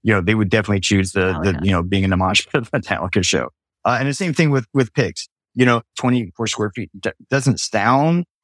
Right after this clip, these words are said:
Speaker 1: like that much more, but if that allows that pig to actually lie down during her life or maybe even turn around, I mean, that is everything to that animal. So you can kind of, you know, there's sort of concerns about welfare things, but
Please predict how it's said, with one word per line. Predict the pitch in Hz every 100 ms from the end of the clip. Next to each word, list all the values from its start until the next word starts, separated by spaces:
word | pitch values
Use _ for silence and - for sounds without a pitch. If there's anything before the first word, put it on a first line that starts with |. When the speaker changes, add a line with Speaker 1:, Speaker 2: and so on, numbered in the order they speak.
| -
Speaker 1:
like | 147
that | 160 131
much | 165 -
more, | 160 170
but | 165 127
if | 110 -
that | 135 123 -
allows | 110 113 123
that | 120 92
pig | - 131
to | 113
actually | - 113 120
lie | 101 92 95 110
down | 110 107 120 147 160 160 -
during | 139 147 151
her | 151
life | 147 151 170 - - _ _ _
or | 123
maybe | 127 135 143
even | 123
turn | 101 - 147
around, | 131 117 127 151 175 190 - _ _
I | 127
mean, | 135 127 -
that | 156 175 -
is | 120 - - _ -
everything | 156 143 120 98 95
to | 110
that | 104 82
animal. | 101 98 85 65 -
So | - 147 131 127 123 107
you | 139
can | 135 139
kind | 143 156
of, | 127 139
you | 147 -
know, | 131
there's | 123 117
sort | 135 113
of | - _ -
concerns | 123 - 127 110
about | 104
welfare | 101 110 113
things, | 90 90 90
but | - 98